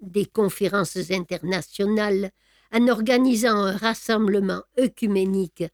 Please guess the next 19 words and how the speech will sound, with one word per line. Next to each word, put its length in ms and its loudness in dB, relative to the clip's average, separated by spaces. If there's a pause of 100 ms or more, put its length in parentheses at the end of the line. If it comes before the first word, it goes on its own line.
(240)
à 140 0
Vancouver 840 0 (500)
en 120 0
mille 360 4
neuf 200 0
cent 260 -2
quatre-vingt-trois 1040 -2 (500)
sur 240 -2
le 140 2
thème 460 0 (540)
Justice, 840 -2 (240)
paix 380 0
et 100 0
sauvegarde 760 -2
de 200 -2
la 160 -2
création, 720 -4 (640)
sous 240 -10
l'impulsion 880 -2